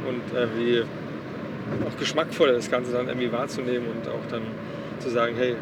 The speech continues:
das ist mein Baby" und nicht irgendwie so ein vielleicht annähernd kopiertes Baby irgend so. Und aber,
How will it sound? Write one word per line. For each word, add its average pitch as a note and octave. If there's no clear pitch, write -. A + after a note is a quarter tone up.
das A2+
ist A2+
mein A#2+
Baby" A#2+
und A#2
nicht A#2+
irgendwie A#2+
so A2+
ein A2+
vielleicht A2
annähernd C3
kopiertes B2
Baby A#2+
irgend A#2+
so. A2+
Und A#2+
aber, F3